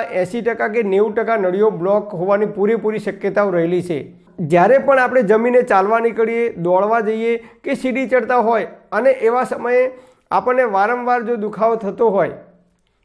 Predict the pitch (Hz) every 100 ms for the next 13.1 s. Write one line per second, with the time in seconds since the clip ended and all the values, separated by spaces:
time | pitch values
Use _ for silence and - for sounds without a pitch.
0 | - 190 240 - 233 240 240 220 214 220
1 | 226 233 233 226 233 214 196 226 214 185
2 | 139 - _ 233 220 208 202 233 226 175
3 | 139 - _ _ 220 240 - 180 208 226
4 | 233 220 202 214 226 233 233 233 214 220
5 | 226 196 208 214 208 214 220 190 196 202
6 | 208 214 185 175 208 175 196 190 196 196
7 | 202 214 202 170 - 196 202 202 202 180
8 | 196 190 196 170 160 180 185 151 131 -
9 | - - 220 208 180 208 208 214 208 180
10 | 175 208 214 208 185 190 202 220 160 -
11 | - _ 175 208 202 196 190 208 202 185
12 | 202 190 196 202 175 185 147 175 208 208
13 | 220